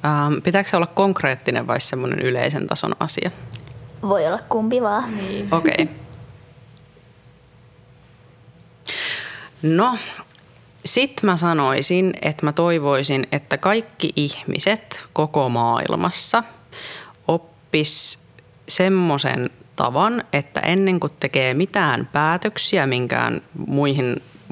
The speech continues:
Speaker 1: vaikuttavan asian suhteen, tai ennen kuin sanoo ääneen mitään, tai ennen kuin kirjoittaa mitään, niin istuis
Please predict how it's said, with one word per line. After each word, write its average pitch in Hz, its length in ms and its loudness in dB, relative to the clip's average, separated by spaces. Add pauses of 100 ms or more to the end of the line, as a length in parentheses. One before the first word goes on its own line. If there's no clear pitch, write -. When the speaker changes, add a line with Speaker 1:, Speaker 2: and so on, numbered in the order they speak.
Speaker 1:
vaikuttavan 123 560 0
asian - 340 -2
suhteen, 151 720 0
tai 123 180 2
ennen 123 260 -2
kuin 139 100 -6
sanoo 170 440 0
ääneen 123 440 0
mitään, 123 300 -2
tai 120 120 0
ennen 120 200 -2
kuin 123 140 -6
kirjoittaa - 640 -2
mitään, - 420 -2 (400)
niin 139 280 0
istuis 175 500 0